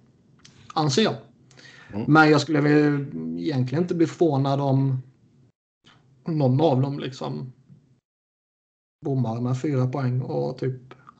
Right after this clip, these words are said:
Speaker 1: Islanders eller Rangers tar sig in istället.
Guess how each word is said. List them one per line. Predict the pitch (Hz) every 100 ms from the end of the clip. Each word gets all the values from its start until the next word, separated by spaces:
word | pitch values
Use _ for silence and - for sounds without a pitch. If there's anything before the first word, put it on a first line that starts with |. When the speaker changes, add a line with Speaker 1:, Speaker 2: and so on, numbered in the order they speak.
| 165
Speaker 1:
Islanders | 127 123 120 127 - -
eller | 151 139 135 143 131 - -
Rangers | 135 117 135 156 - -
tar | - 135
sig | 151
in | 131
istället. | 131 156 147